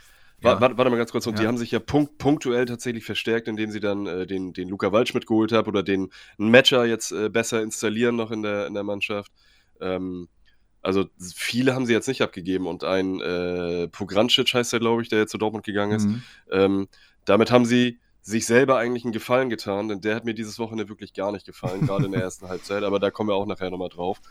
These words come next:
Speaker 1: Ähm, ja, also eigentlich ist die Mannschaft super und müsste, müsste auf jeden Fall weiter oben stehen und vor allen Dingen hätt-, dürften die gar nicht diese, diese Nicht-Siegesserie haben. Das ist, äh,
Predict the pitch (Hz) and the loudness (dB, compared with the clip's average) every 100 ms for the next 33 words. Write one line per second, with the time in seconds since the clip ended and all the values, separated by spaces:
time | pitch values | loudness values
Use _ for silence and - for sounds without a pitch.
0 | - - _ 92 92 92 92 87 - - | -20 -20 _ -6 -4 -2 -6 -8 -14 -20
1 | _ _ - - - - - - - - | _ _ -20 -20 -20 -20 -20 -20 -20 -20
2 | _ _ - 98 139 107 - - - 101 | _ _ -4 4 6 6 2 -6 -2 0
3 | 98 _ _ _ _ _ _ _ - 104 | -2 _ _ _ _ _ _ _ -2 2
4 | 131 127 117 - 139 135 135 139 143 - | 2 0 -2 2 2 2 2 2 0 -6
5 | _ 113 110 180 113 110 101 113 123 - | _ -10 -6 2 4 4 4 2 0 2
6 | 117 113 87 104 117 - 104 - 117 120 | 2 2 -2 -2 -2 0 -2 2 2 2
7 | 127 117 117 117 98 110 123 - 127 117 | 2 4 4 4 2 0 0 2 2 2
8 | 117 110 120 117 120 - 120 - 110 113 | 2 2 2 0 0 4 4 4 0 2
9 | 113 107 117 104 110 113 - - - - | 0 0 -4 2 2 2 -2 -20 -20 -20
10 | - - 98 104 101 117 123 - 110 143 | -14 -6 0 2 4 4 2 -4 0 2
11 | 117 - 101 95 95 90 90 95 110 107 | 2 2 2 2 0 0 -2 -2 -4 -4
12 | 98 117 - 120 123 127 131 | -6 -8 -6 -2 2 2 0